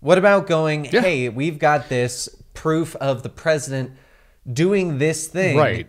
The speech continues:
Speaker 1: but it's on a video," or
Speaker 2: The,
Speaker 1: it's a
Speaker 2: the
Speaker 1: voice?
Speaker 2: deepfakes. That's basically what deepfakes are.
Speaker 1: Yeah.
Speaker 2: Yeah.
Speaker 1: And
Speaker 2: Deepfakes, mimicked, uh, mimicked voice,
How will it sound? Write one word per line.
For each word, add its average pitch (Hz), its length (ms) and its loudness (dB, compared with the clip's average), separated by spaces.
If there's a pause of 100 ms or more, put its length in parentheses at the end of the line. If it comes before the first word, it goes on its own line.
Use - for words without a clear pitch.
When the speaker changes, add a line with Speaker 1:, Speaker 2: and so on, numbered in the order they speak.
Speaker 1:
but 139 140 0
it's 139 160 -4
on 196 140 -2
a 165 40 -2
video," 127 600 -4 (500)
or 175 160 0
Speaker 2:
The, 147 60 4
Speaker 1:
it's 147 100 0
a 170 60 4
Speaker 2:
the 147 100 6
Speaker 1:
voice? 185 240 2
Speaker 2:
deepfakes. - 560 -4
That's 123 220 -6
basically 120 340 -4
what 113 100 -6
deepfakes 117 500 -10
are. - 60 -16
Speaker 1:
Yeah. 165 280 0 (140)
Speaker 2:
Yeah. 120 160 -4 (260)
Speaker 1:
And 165 180 -4
Speaker 2:
Deepfakes, 156 720 2
mimicked, 143 500 0 (560)
uh, 117 320 -4
mimicked 131 360 -2
voice, 113 560 -6